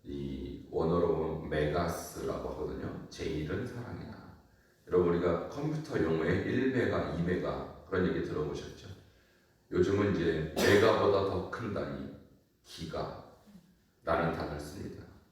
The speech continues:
여러분 여기서 메가라는 단어가 백만이라는 뜻이에요.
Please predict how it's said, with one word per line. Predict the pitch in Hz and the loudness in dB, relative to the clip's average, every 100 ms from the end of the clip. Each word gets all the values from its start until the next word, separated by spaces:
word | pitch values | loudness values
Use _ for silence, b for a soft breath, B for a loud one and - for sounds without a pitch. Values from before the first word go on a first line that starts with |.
| _ _ _ _ b b b b b b - | _ _ _ _ b b b b b b 4
여러분 | 110 107 | 4 6
여기서 | 104 - - | 4 4 0
메가라는 | 90 98 98 - - 107 | 2 6 8 8 6 4
단어가 | 95 85 85 90 - | 2 0 0 -2 -6
백만이라는 | - 90 90 92 110 95 87 - | -6 -2 0 0 -2 -4 -6 -8
뜻이에요. | - - | -14 -16